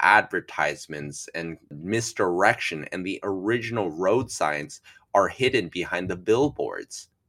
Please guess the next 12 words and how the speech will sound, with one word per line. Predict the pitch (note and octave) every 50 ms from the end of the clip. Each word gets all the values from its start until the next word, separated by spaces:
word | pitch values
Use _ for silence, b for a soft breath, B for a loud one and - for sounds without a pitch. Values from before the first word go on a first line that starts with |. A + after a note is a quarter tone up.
| _ _ _ _ _ _ _ -
So | A2 - A#2+ A#2+ A#2+ A#2 B B B B B B B B
key | - - A3 G#3+
points | - - - D#3+ D3 C3 B2 - - -
are | - G2 F#2+ F2+ F2+ F2+ D#2
there | - - A#2+ B2+ C3 A#2+
are | - A#2+ A2 G#2 G2 F2
more | F2 F2+ G#2 A#2+ C3 C#3
than | C3 C3 A#2+ A2+ G#2+ G2+ G2 -
seven | - - - - G#2 G#2 G#2 A2+ A2 G#2 G2+ G2 G2 -
chakras | - - - G#2 G2+ G2+ - E2 D2 C#2 C2+ C2 - - - _ -
in | F#2+ F#2+ F2+ F2 E2+ D#2 D2 -
the | F2 E2 E2 D#2+ D#2 -